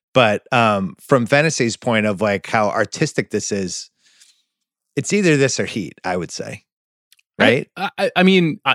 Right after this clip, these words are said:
Speaker 2: as not the, I'm not the Mann expert that you guys are. I still think Heat is the most purely enjoyable movie that he made. Um, it kind of hits every theme.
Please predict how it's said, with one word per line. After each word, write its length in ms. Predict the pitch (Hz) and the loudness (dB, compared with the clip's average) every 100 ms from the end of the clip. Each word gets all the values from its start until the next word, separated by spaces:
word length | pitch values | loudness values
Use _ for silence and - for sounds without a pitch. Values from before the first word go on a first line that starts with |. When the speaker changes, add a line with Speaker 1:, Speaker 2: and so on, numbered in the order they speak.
| - | -4
Speaker 2:
as 280 | - 131 123 | -2 0 2
not 360 | 127 120 131 120 | 2 2 2 0
the, 460 | 113 113 110 107 - _ _ _ _ _ _ | 0 2 0 -2 -8 _ _ _ _ _ _
I'm 120 | 123 | 0
not 180 | 131 127 | 2 2
the 60 | 113 | 2
Mann 220 | 107 127 | 0 0
expert 340 | 110 - 113 | -4 -6 -6
that 80 | 101 | -4
you 120 | 98 | -2
guys 240 | 107 113 110 | 0 0 2
are. 140 | 123 | 4
I 80 | 120 | 2
still 240 | 110 - 123 | 0 0 0
think 180 | 113 | -2
Heat 220 | - 110 104 | -4 -2 -2
is 100 | 95 | -4
the 80 | |
most 240 | 101 95 - | -4 -6 -6
purely 320 | 113 104 95 | -4 -4 -4
enjoyable 480 | 98 98 98 98 110 | -4 -4 -4 -2 -2
movie 260 | 110 110 113 | -2 -2 -2
that 140 | 110 | -2
he 100 | 113 | 0
made. 300 | 113 120 120 _ _ - | 0 -2 -4 _ _ -8
Um, 420 | 95 95 98 98 | -6 -6 -8 -10
it 100 | - | -10
kind 160 | - 107 | -2 -2
of 120 | 98 - | -2 -6
hits 340 | - 113 - | -8 -8 -6
every 320 | 117 104 98 | -6 -4 -6
theme. 500 | 101 160 156 139 123 | -2 0 2 2 0